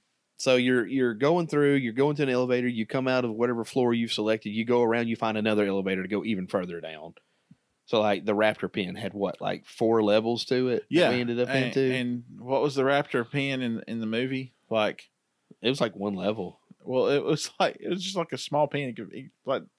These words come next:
Speaker 2: half the size of your house.
Speaker 1: Yeah.
Speaker 2: <laughs> Just a little
Speaker 1: Yeah, it's like, why is all this underneath this?
Speaker 2: Yeah.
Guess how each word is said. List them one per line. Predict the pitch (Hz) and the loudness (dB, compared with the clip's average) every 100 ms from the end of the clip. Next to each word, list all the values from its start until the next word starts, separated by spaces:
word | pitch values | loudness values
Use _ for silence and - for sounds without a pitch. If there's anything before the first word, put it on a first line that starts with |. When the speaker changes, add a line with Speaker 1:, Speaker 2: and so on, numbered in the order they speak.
| _ _ _ _ _ _ | _ _ _ _ _ _
Speaker 2:
half | 139 151 | -2 -2
the | 139 | -2
size | 151 131 120 | 2 2 2
of | |
your | 107 | -2
house. | 113 113 92 - - _ _ - | 0 0 -2 -10 -20 _ _ 4
Speaker 1:
Yeah. | 135 104 | 6 6
Speaker 2:
<laughs> | |
Just | 98 202 | 2 2
a | |
little | 214 107 - _ _ _ | 2 2 -2 _ _ _
Speaker 1:
Yeah, | 139 131 | 2 2
it's | 113 | 4
like, | 113 | 2
why | 117 139 | 4 2
is | 143 | 4
all | 131 135 | 4 4
this | 131 - | 2 0
underneath | 123 131 113 101 113 | 0 0 0 -2 -4
this? | - 82 80 139 | -10 -12 -8 -4
Speaker 2:
Yeah. | 143 127 | -2 -2